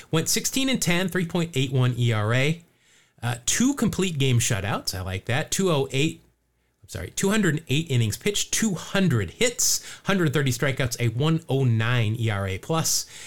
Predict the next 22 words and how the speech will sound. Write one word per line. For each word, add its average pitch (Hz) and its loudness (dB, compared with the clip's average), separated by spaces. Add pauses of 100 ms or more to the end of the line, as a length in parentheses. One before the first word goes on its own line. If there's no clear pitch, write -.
(200)
And 117 2
that 151 0
is 180 2
good 139 0
for 127 -2
a 120 2
war 135 -2
of 113 -2
three 196 0
point 117 0
nine. 95 -4 (460)
Plus, 214 2
he 190 2
was 127 2
an 131 2
all-star, 117 -2
so - -2
that'll 117 0
be 110 0
four 160 -2
point 123 -4
four. 110 -2